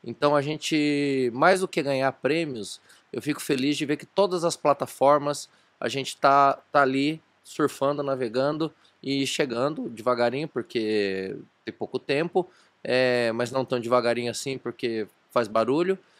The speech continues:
E, e assim, não tem assim uma plataforma que a gente vai super bem e a outra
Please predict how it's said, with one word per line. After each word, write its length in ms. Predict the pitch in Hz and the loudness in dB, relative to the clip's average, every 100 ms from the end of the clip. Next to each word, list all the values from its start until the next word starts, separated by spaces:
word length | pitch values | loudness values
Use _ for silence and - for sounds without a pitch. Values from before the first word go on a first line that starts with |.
| _ - | _ -8
E, 920 | 135 143 139 139 131 123 123 120 107 104 107 98 _ | -2 0 0 0 0 0 0 -2 -4 -8 -12 -16 _
e 220 | 104 131 | -6 -2
assim, 440 | 139 - 139 131 135 | 0 -2 -2 -2 -2
não 120 | 151 | -4
tem 200 | - 160 | -2 -2
assim 180 | 151 151 | -2 0
uma 120 | 143 | 2
plataforma 460 | 147 - 131 143 131 | 2 0 0 0 0
que 40 | |
a 40 | |
gente 100 | 123 | -4
vai 100 | 131 | -2
super 340 | 123 170 151 147 | -2 -2 2 2
bem 380 | 123 160 170 160 | 4 2 2 2
e 20 | |
a 60 | 143 | 2
outra 420 | 135 147 135 131 | 2 0 -2 -4